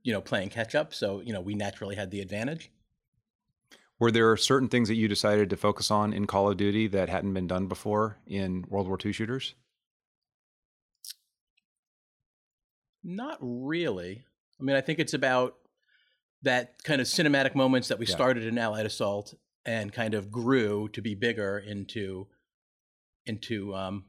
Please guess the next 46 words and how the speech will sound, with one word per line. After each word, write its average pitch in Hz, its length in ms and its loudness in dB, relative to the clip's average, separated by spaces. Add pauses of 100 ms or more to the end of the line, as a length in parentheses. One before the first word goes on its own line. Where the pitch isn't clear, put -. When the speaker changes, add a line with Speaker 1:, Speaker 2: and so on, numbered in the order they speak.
Speaker 1:
Call 107 180 -2
of 98 60 -4
Duty. 98 220 -6
So 110 180 -4
it's 107 120 -6
about 110 440 -2
big 123 220 0
set - 240 0
piece 117 180 -6
moments 120 340 0
where 104 120 -4
the 104 100 -2
world 120 360 2
feels 117 180 0
alive. 113 380 2
There's 101 180 -6 (200)
a 101 60 -6
war 117 260 2
happening 117 360 -2
around 110 340 0
you. 107 80 -6
It's - 140 -8
not 117 180 0
just, - 240 -4
you 120 80 0
know, 95 120 -4 (220)
you're 120 200 2
not 113 260 2
the, 104 240 -2 (220)
the 107 80 -2
one 113 260 -2
man 110 260 0
killing 113 280 -4
machine 104 440 -6
that, 101 260 -6
you 104 60 -6
know, 95 100 -6
can - 220 -12
take 117 200 -6
on 107 120 -2
the 104 80 -6
entire 104 340 -2
Nazi 104 340 -6
army. 101 300 -6
It's 95 260 -14
about 98 460 -8